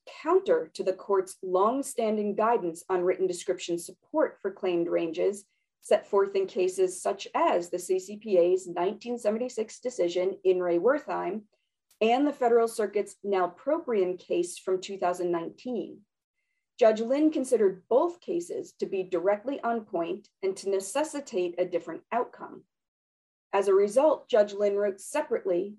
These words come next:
to explain why he thought the majority reached the wrong conclusion with respect to claims one, seven, and twelve. According to Judge Lynn, the majority's decision rested on an improper reading of the specification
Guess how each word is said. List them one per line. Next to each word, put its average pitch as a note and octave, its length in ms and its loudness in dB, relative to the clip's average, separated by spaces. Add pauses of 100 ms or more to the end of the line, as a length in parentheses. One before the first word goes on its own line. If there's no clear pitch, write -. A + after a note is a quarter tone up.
to G3+ 100 2
explain G3+ 600 0 (100)
why G#3 500 -2
he D#4 140 -4
thought F#3+ 320 -2
the G3+ 80 -2
majority F3+ 500 0
reached A3 380 -8
the C#4 100 0
wrong G3 300 4
conclusion F#3+ 720 -2
with F#3 160 -6
respect F3 480 -6
to C4+ 60 -10
claims G3 480 -4
one, F3+ 300 0
seven, E3+ 420 -2
and E3 200 -12
twelve. A#3 420 -4 (1040)
According C#4 360 2
to B3+ 60 -6
Judge A3 240 4
Lynn, A3 580 0 (500)
the G3+ 100 -2
majority's A3 600 0
decision A3+ 640 0
rested F#3+ 760 2
on F#3 220 0
an F3+ 240 -4
improper C4+ 640 0
reading A3 440 -2
of F3 120 -10
the F3+ 60 -12
specification E3+ 960 -6